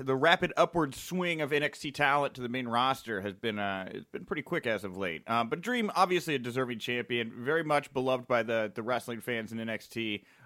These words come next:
Uh, had, had, does a great job of keeping people talking about him. He doesn't mind a court controversy, so to speak. And, uh, yeah, I could see him being a great champion, great North American champion, great,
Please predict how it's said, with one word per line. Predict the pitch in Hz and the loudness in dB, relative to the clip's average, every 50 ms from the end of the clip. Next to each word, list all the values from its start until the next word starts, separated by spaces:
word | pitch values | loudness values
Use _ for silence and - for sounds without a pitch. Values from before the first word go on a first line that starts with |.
| _ - | _ 2
Uh, | 113 117 117 110 - | 2 4 4 2 0
had, | - 160 147 - - | -2 -2 -2 -2 -4
had, | - 170 156 151 | -6 -6 -6 -2
does | 156 147 147 135 131 | 0 0 0 0 -2
a | 123 | -4
great | 113 - 131 131 196 226 247 208 - | -6 -8 -4 2 2 2 2 2 -2
job | 143 135 - 180 165 156 156 151 151 156 - - | -8 -4 2 4 6 6 8 6 6 2 0 -6
of | 135 117 - - - - - | -6 -6 -6 -8 -14 -14 -12
keeping | - - 226 220 220 190 214 202 196 190 190 185 - - - _ _ _ _ | -6 -2 -2 -2 -2 -2 -4 -4 -2 -2 -4 -4 -6 -10 -12 _ _ _ _
people | - - 185 175 175 165 156 | -6 -4 -4 -2 -2 -2 -2
talking | - - - 151 139 139 - - 117 104 92 | 0 2 4 6 6 4 4 0 -6 -6 -6
about | - 101 101 101 85 76 76 | -4 0 0 0 0 0 -2
him. | 92 90 78 82 | -6 -8 -6 -4
He | 113 | -2
doesn't | 135 170 185 233 190 | 0 0 0 0 0
mind | 196 196 175 | 0 0 0
a | 165 | -2
court | - - 202 180 - | -2 0 -2 -2 0
controversy, | - - 170 165 165 - 175 160 175 180 180 - 202 190 208 - _ _ _ _ | 2 4 4 4 4 2 -2 -6 -6 -6 -6 -6 -6 -8 -8 -10 _ _ _ _
so | _ - - 170 170 | _ -4 -2 0 0
to | 170 | 0
speak. | 156 - - 170 170 180 180 - _ _ _ _ _ _ - | -2 -4 -2 -2 -2 -2 -4 -6 _ _ _ _ _ _ -2
And, | 131 139 143 139 135 135 | 0 2 2 2 2 4
uh, | 135 131 131 127 123 117 - | 4 6 6 6 4 2 0
yeah, | - 147 185 185 | 0 2 6 6
I | 147 135 | 6 6
could | 143 - 151 131 | 4 2 -4 -6
see | - 151 143 | -4 -2 -2
him | 143 135 | -2 -2
being | 123 139 135 | -2 -2 -4
a | 127 | -2
great | 117 120 127 131 - | -2 -4 -4 -4 -4
champion, | - 131 135 143 139 120 98 92 | -4 -4 -4 -4 -4 -6 -6 -4
great | - 120 123 127 | -2 -4 -2 -2
North | 131 131 - | -2 -4 -4
American | 120 117 120 131 - 123 | -4 -6 -6 -6 -8 -10
champion, | 101 - 92 90 - 85 85 | -12 -12 -12 -12 -12 -12 -12
great, | 85 101 107 117 | -10 -8 -10 -10